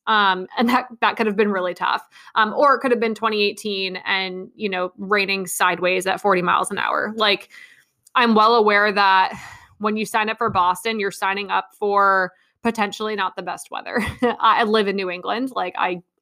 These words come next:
I get that that's a factor. Um, so I've really gotten lucky both times. Honestly, if it was gonna be a case where it was gonna be really hot or it was gonna be conditions that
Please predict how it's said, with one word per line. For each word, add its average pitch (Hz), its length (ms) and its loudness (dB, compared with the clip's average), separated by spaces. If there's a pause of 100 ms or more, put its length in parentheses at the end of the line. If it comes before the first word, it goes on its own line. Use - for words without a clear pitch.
I 214 80 0
get - 420 -4
that 190 240 2
that's 180 220 0
a 190 40 -8
factor. 233 540 2 (400)
Um, 202 640 2
so 285 120 0
I've 269 120 2
really 285 160 2
gotten 311 220 2
lucky 262 240 0
both 185 280 0
times. 185 400 -2
Honestly, 240 720 0
if 220 160 2
it - 220 0
was 220 160 2
gonna 226 240 2
be 247 160 0
a 233 100 0
case 196 320 -2
where 214 120 0
it 156 40 -2
was 202 100 -4
gonna 196 140 -4
be 190 120 0
really 185 240 -2
hot 190 460 4 (760)
or 214 180 2
it - 40 -2
was 208 120 0
gonna 233 160 2
be 247 120 -2
conditions 208 640 -2
that 185 340 2